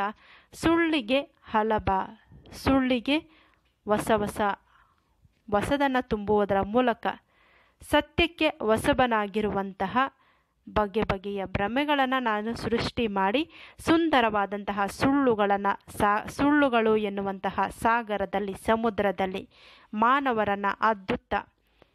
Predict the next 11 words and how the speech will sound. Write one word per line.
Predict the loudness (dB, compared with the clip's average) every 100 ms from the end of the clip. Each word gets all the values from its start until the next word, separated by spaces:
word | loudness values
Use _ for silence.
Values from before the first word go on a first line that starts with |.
| _ _ _
ಅವರ | 0 2 2 0
ನಾಶವನ್ನೇ | 2 2 2 2 2 2 0 -2 -6
ಜೀವನಕ್ಕೆ | -8 0 2 2 0 -2 -4
ಆಧಾರ | 0 0 2 2 2 2
ಮಾಡಿಕೊಂಡಿರುವಂತಹ | 0 -4 -4 -6 -6 -6 -6 -6 -6 -8 -2 -2 -2 -10 -20 _ -4
ಧೀಮಂತ | 0 2 0 -2 -2 -2 -4 _ _ _ _ -20 _ _ _ _ _ _ -4
ಶ್ರೀಮಂತ | 0 2 2 0 0 2
ವ್ಯಕ್ತಿ | 0 -2 -6 -4
ಯಾರೆಂದು | 0 0 2 0 -4 -8
ನಿಮಗೆ | -8 -8 -8 -6
ಗೊತ್ತಾ? | -6 -6 _ -4 -4